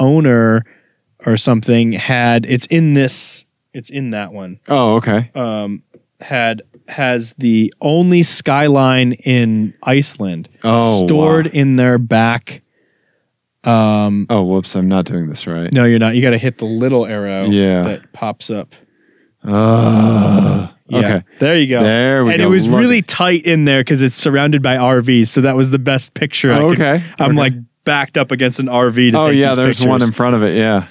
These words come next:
Speaker 1: But it's an R thirty-three, uh,
Speaker 2: Yeah.
Speaker 1: skyline that's really cool.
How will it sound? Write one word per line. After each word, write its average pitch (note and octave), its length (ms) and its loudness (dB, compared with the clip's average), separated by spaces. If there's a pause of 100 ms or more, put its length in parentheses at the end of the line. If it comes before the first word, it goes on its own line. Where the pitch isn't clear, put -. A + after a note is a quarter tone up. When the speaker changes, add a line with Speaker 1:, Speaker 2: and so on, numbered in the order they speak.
(120)
Speaker 1:
But E3+ 120 2
it's D#3 160 -2
an D#3+ 120 0
R D3+ 200 0
thirty-three, C3+ 960 2 (320)
uh, - 40 0
Speaker 2:
Yeah. A2+ 260 2
Speaker 1:
skyline B2+ 520 2
that's A#2+ 160 0
really D#3 640 4
cool. B2+ 600 2